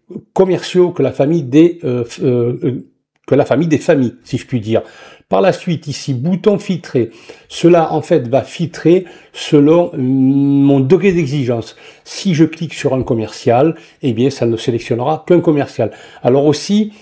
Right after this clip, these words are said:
euh, dans ce, dans ce type, regardez là, ici, par exemple, récupérer les commerciaux sélectionnés. Donc, c'est ce code, euh, qui fera le nécessaire. Ici, récupérer les familles sélectionnées, c'est ce code qui fera le nécessaire.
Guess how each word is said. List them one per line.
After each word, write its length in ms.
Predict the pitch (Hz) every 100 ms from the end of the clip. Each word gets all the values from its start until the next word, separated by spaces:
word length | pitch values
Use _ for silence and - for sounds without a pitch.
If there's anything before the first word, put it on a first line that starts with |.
| _ _ -
euh, 220 | 131 127
dans 340 | 123 160 156 135
ce, 600 | - - 135 127 117 110 _ _ _ _ - -
dans 300 | 165 120 147
ce 200 | 131 -
type, 460 | 131 - - 165 -
regardez 420 | 127 123 123 123
là, 200 | 151 180 151
ici, 260 | - 185
par 140 | 151 127
exemple, 260 | 139 160
récupérer 640 | 127 156 170 170 - 160 156
les 120 | 131
commerciaux 480 | - 123 113 - 120
sélectionnés. 840 | - 110 107 - 110 110 196 - - - _
Donc, 160 | 123 107
c'est 80 | 127
ce 160 | -
code, 580 | 123 - 170 135 110 107 - _ _ _
euh, 100 | 131
qui 220 | 107 - 131
fera 340 | 131 117 120
le 200 | 156 117
nécessaire. 640 | 110 107 107 - 131 170 175 - _ _
Ici, 540 | 185 151 - 190 165 - - -
récupérer 600 | 131 175 180 175 175 170
les 100 | 143
familles 300 | - 131 135
sélectionnées, 800 | 131 127 113 - - 104 113 156 - - _
c'est 160 | -
ce 160 | - -
code 320 | 104 139 170
qui 120 | -
fera 260 | 135 139 151
le 100 | 165
nécessaire. 680 | 170 165 170 - 123 104 _